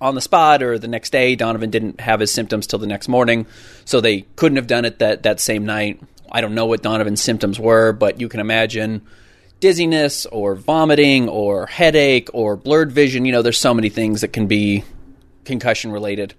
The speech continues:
Uh, so what you have to do is you get tested for about twenty-four hours before you can return to the floor regardless. Then they test you at your rest. Do you have any symptoms? How do you feel? Uh, and if you feel fine there, they will get you back on the floor, and you'll do things like riding a bike,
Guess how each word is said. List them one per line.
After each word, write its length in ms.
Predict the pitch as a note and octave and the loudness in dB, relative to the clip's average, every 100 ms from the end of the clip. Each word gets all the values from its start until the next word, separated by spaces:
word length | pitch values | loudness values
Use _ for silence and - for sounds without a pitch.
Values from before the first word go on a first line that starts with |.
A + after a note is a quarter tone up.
| _ _ - - | _ _ -14 -2
Uh, 180 | B2 A#2+ | -2 0
so 140 | D#3 | -2
what 120 | F#3 | 0
you 80 | G3 | 0
have 80 | E3+ | -2
to 80 | C3 | -2
do 120 | B2 | -2
is 80 | A#2+ | 0
you 60 | |
get 180 | D#3 - | 0 0
tested 360 | C#3 B2 B2+ G#2+ | 0 -2 -4 -2
for 80 | |
about 220 | A#2 A2+ - | 0 -2 -2
twenty-four 340 | A#2 A2+ A2+ | -4 2 4
hours 260 | G#2 G2+ G2+ | 4 2 -2
before 240 | G#2+ A2 | -2 -2
you 80 | G#2+ | 0
can 120 | A2 | -2
return 300 | G2+ A2 G#2+ | 0 0 0
to 60 | G2 | -2
the 60 | |
floor 400 | - G#2 G2 G2 - | -4 0 2 0 -2
regardless. 640 | G2+ G#2+ G2 F2+ - - - - - - _ | 2 2 2 0 -6 -10 -16 -20 -20 -20 _
Then 340 | B2 C#3 G3 F#3 | 0 4 4 4
they 140 | D#3+ | 2
test 380 | - C3 - - | 2 0 -2 -2
you 240 | B2+ A#2 | 0 0
at 320 | C3+ A2+ A#2 B2+ | 0 -2 -2 -6
your 160 | A2 | -4
rest. 540 | G#2 E3 D#3+ - - - | 2 2 2 -6 -12 -8
Do 80 | |
you 100 | B2 | -4
have 160 | A#2 A#2 | -2 -2
any 120 | G#2+ | -4
symptoms? 460 | - F3+ F3 D3+ C#3+ | -4 -2 0 0 0
How 120 | A#2 | -4
do 60 | G2+ | -4
you 60 | |
feel? 600 | - C#3+ C3+ C3 B2 A#2+ - - - - - | -4 2 4 6 4 2 -8 -20 -20 -20 -8
Uh, 260 | - G#2 G#2 - | -2 2 2 2
and 140 | B2+ | 0
if 140 | A#2+ | 0
you 400 | B2 A#2+ A#2 A#2 - _ | 0 0 0 -4 -10 _
feel 240 | - D3 | 2 2
fine 260 | B2 D#3 C#3+ | 4 2 2
there, 160 | F3+ D#3+ | 2 2
they 80 | |
will 80 | B2 | 2
get 180 | A#2+ A#2+ | 0 -2
you 60 | A2+ | 0
back 240 | A2 - | 0 -2
on 80 | G#2 | -8
the 60 | |
floor, 400 | - B2 G#2 F#2+ - | -6 -2 0 0 0
and 100 | A#2+ | 2
you'll 140 | A#2 | 4
do 180 | G#2+ A2+ | 4 0
things 340 | G#2+ A2+ A2 - | 0 -2 -2 -2
like 260 | G2 - - - | -4 -6 -18 -8
riding 280 | A2+ A2 G#2 | -4 -4 -4
a 40 | |
bike, 540 | B2+ B2 A#2+ - - | -2 0 0 -4 -20